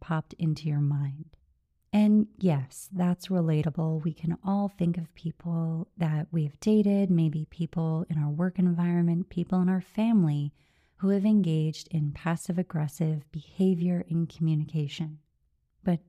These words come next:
as we do with every single topic that we explore on this podcast, we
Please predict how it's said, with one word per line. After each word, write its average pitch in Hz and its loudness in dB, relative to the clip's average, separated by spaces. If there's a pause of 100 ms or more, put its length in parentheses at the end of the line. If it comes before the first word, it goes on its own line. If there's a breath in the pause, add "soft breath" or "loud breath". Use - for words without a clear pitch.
(180)
as 196 2
we 208 2
do 170 0
with 156 0 (160)
every 196 0
single 165 0
topic 156 -8
that 180 -4
we 180 2
explore 165 -2
on 175 4
this 170 0
podcast, 160 -10 (480)
we 190 4